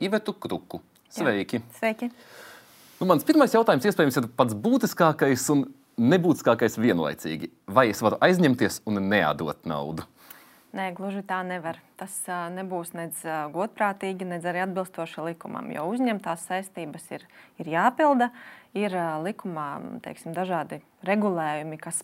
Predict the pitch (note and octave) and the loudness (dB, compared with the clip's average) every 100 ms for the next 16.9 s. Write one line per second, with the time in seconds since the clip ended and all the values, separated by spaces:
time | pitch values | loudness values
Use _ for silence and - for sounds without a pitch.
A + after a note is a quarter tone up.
0 | - G3+ G3+ D#3 - D#3+ D#3 - F3+ F#3 | -2 -2 -2 -4 -8 -12 -12 -4 -4 -4
1 | - E3+ D#3+ E3 - - D#3+ D3+ D3 - | -8 -10 -10 -12 -12 -10 -6 -4 -6 -10
2 | - - _ G#3+ G3+ F3+ - G#3 B3 C#4+ | -20 -20 _ 4 6 0 -4 -2 0 0
3 | G3+ F3+ F3+ F3 E3+ E3+ - G3 G3+ F#3 | 0 -2 -4 -4 -6 -8 -4 -2 -2 -4
4 | - F#3 F#3 F3+ E3 D#3 - E3 E3 E3+ | -6 -6 -4 -4 -4 -4 -6 -8 -8 -8
5 | G3 - _ _ _ - F3+ G#3+ A3+ G3+ | -8 -12 _ _ _ -14 -2 2 4 4
6 | G3+ G3 F#3 F#3 F3+ F3 G3+ F#3 E3 E3+ | 2 0 -2 -2 0 0 4 2 2 -4
7 | G#3 G3 E3 D3+ - E3 E3+ E3+ G3 G3 | -6 -2 -2 -2 -6 -10 -10 -4 -4 -4
8 | E3 - - - F3 F3 G#3 G3 - F#3 | -8 -10 -18 -6 -6 -2 -2 -4 -2 -2
9 | F3+ - - - F3+ F3 E3 E3+ - - | -2 -12 -10 -4 -6 -4 -8 -10 -20 -20
10 | - _ F#3 F3+ F3 E3 D#3+ F3 F#3+ - | -20 _ 2 2 2 -2 -6 -6 -8 -8
11 | F3 E3 D#3+ - E3+ E3+ G#3+ A#3+ A3 F3 | -10 -10 -10 -8 -8 -4 0 2 2 0
12 | D#3+ E3+ E3 - G#3 F3 - G3+ G#3+ F3+ | -2 -6 -6 -4 -2 -4 -6 -8 -4 -4
13 | E3 G3 G3 E3 - D#3 - G3+ G3+ E3 | -2 -4 -4 -6 -6 -10 -6 -4 -4 -6
14 | - D#3+ G3 G#3+ F3 D#3+ E3 E3 F3 E3+ | -12 -6 -2 0 0 -2 -6 -6 -6 -6
15 | E3 D#3+ - A3+ G#3+ E3 E3 D#3+ E3+ E3+ | -8 -8 -6 -2 -2 0 -2 -2 -8 -6
16 | E3 F3+ F#3 F3 E3 D#3+ D#3+ - | -2 -2 -2 -6 -8 -8 -10 -8